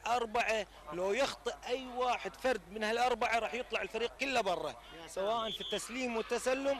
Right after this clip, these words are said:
Speaker 2: إيه.
Speaker 1: اللي منطقة راح محددة له تقريبا بعشرة أمتار، المنطقة هذه اللي يسلم فيها العصاية، إذا أخطأ طلع فريقه كله برا، أو أخطأ مثل ما قلت في البداية خطأين،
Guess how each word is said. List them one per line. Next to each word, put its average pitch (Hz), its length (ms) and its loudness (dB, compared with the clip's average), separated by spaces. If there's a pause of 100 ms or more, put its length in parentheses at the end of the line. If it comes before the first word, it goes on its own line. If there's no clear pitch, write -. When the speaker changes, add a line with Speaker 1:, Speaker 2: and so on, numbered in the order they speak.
Speaker 2:
إيه. 202 160 -4 (280)
Speaker 1:
اللي 202 220 -4
منطقة 214 460 0
راح 202 140 0
محددة 208 460 0
له 233 180 6
تقريبا 208 380 2
بعشرة 214 380 2
أمتار، 220 440 4 (560)
المنطقة 220 640 4
هذه 202 120 2
اللي 202 100 -2
يسلم 240 300 0
فيها 233 160 4
العصاية، 208 580 4
إذا 233 180 4
أخطأ 240 280 0
طلع 240 340 2
فريقه 226 340 -2
كله 233 300 2
برا، 156 300 0 (440)
أو 240 180 4
أخطأ 277 320 2
مثل 226 240 -2
ما 226 120 2
قلت 233 300 -2
في - 100 -8
البداية 240 560 4
خطأين، 220 680 2